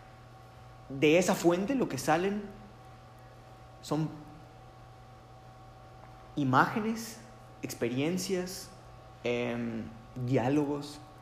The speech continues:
textos, fotos, em,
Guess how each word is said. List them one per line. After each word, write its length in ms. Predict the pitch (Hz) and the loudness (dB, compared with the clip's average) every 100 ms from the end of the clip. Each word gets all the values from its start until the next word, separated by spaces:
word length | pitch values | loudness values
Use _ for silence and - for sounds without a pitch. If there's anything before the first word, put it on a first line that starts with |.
| - - - - - | -20 -20 -20 -18 -4
textos, 680 | 120 127 - - 135 - - - - - - - - - - | -2 -2 -8 -8 -8 -10 -16 -18 -20 -20 -20 -20 -20 -20 -10
fotos, 680 | - 117 127 120 123 - - - - - - - - - | -2 0 0 -8 -8 -12 -16 -18 -18 -18 -18 -20 -18 -6
em, 880 | 123 117 113 113 110 110 110 107 | -4 -2 -2 -4 -4 -4 -4 -6